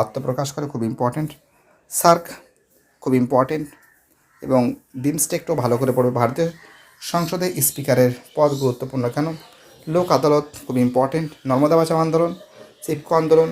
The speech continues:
গ্রাম পঞ্চায়েত। এবং চার নম্বরে যে তিনটে প্রশ্ন আছে, তিন গুণ চার বারো, দেখো, এখান থেকে যেগুলো করবে, এশিয়ান সার্ক তো দেখতে পাচ্ছ খুব ইম্পর্টেন্ট, নর্মদা বাঁচাও আন্দোলন তো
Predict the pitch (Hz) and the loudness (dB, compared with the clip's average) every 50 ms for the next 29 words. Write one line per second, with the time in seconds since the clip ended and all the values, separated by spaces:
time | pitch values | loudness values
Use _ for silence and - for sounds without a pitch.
0 | 165 - - _ _ - 135 147 139 135 131 - 113 101 98 - 101 87 - - | -4 -12 -16 _ _ -4 0 2 4 4 2 0 -2 -4 -4 -6 -8 -10 -12 -14
1 | - - - - - - _ _ _ _ _ _ _ _ _ _ - - - - | -20 -20 -20 -20 -20 -20 _ _ _ _ _ _ _ _ _ _ -20 -20 -20 -20
2 | - - _ _ - - _ _ - - 180 170 156 117 98 - - - - _ | -20 -20 _ _ -20 -20 _ _ -8 -4 0 2 2 2 0 -2 -8 -16 -20 _
3 | _ _ - - 170 175 190 196 196 196 190 196 196 190 175 180 185 180 180 - | _ _ -4 0 0 0 0 0 -2 -2 -2 0 0 -2 -2 -2 -4 -6 -8 -12
4 | - 170 165 160 175 170 - 143 143 139 - - 165 156 147 147 135 139 - 147 | -12 -12 -10 -8 -8 -8 -4 -4 -4 -4 -2 0 0 0 0 0 -2 -2 -2 -2
5 | 147 135 139 139 135 135 - 120 117 139 139 - - _ _ _ _ _ _ _ | 0 0 0 0 0 2 2 2 2 2 0 -8 -16 _ _ _ _ _ _ _
6 | _ _ - 131 123 127 123 113 110 120 - - - _ _ _ _ _ _ _ | _ _ -10 -2 2 4 4 4 4 2 0 -4 -6 _ _ _ _ _ _ _
7 | _ _ _ _ _ _ - - - - - _ _ _ _ _ _ _ _ _ | _ _ _ _ _ _ -20 -20 -20 -20 -20 _ _ _ _ _ _ _ _ _
8 | - - 139 120 127 - - 151 - 185 196 190 196 190 165 165 160 170 165 165 | -6 -4 -4 -2 -2 -4 -4 -2 0 0 0 0 -2 -2 0 0 2 2 2 2
9 | 156 151 139 127 143 165 - - - _ _ _ _ _ _ _ _ _ _ _ | 2 2 2 2 0 -2 -2 -6 -14 _ _ _ _ _ _ _ _ _ _ _
10 | _ _ _ _ - 175 156 - - 180 180 180 170 - - 165 165 160 - - | _ _ _ _ -4 -4 -2 0 0 0 0 0 2 2 2 2 2 0 -2 -6
11 | 165 147 135 139 139 - 160 147 156 139 - 147 143 143 143 147 139 143 151 151 | -2 0 0 0 0 0 -4 -4 -4 -6 -4 -2 0 0 2 2 0 0 0 0
12 | 143 135 131 131 127 135 127 127 123 - 131 131 131 131 131 147 156 - 139 | 2 2 4 4 2 4 2 2 2 2 0 0 0 0 0 -2 -2 -4 -4